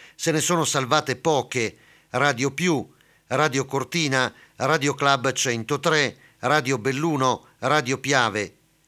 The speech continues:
Con la legge Mammì abbiamo conosciuto anche la polizia postale. Otto di mattina, a Radio Più suonano alla porta due uomini e due carinissime donne in divisa.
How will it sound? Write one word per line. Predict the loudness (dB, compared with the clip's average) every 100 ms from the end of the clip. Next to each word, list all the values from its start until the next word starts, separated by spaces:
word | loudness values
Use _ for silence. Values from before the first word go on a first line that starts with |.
| _ _ _
Con | 0 2
la | 2 4 4
legge | 2 2 0
Mammì | 0 0 0 -2 -4 _
abbiamo | -6 0 2 2 0 -2
conosciuto | -2 -2 -2 -2 2 2
anche | 2 2
la | 0 0
polizia | -2 -4 -6 -4 -2 -2
postale. | -4 -6 -4 -4 -4 -6 -8 -10 _ _ _ _ _ _ _ _ _ _ _ _
Otto | 2 2 2 -2
di | 0
mattina, | -2 -4 -6 -8 -6 -6 -10 _ _ _ _ _ _
a | 0
Radio | 0 0 -4
Più | -4
suonano | -2 0 0 2 0
alla | 0 -2
porta | -2 -4 -4 -8 -8
due | -4 -4
uomini | -2 0 0 -2 -4 -4
e | -4
due | -2 0 0
carinissime | 0 -2 -2 -4 -4 -4 -6 -4 -4
donne | -2 -2 -2 -4
in | -4 -6
divisa. | -8 -10 -14 -16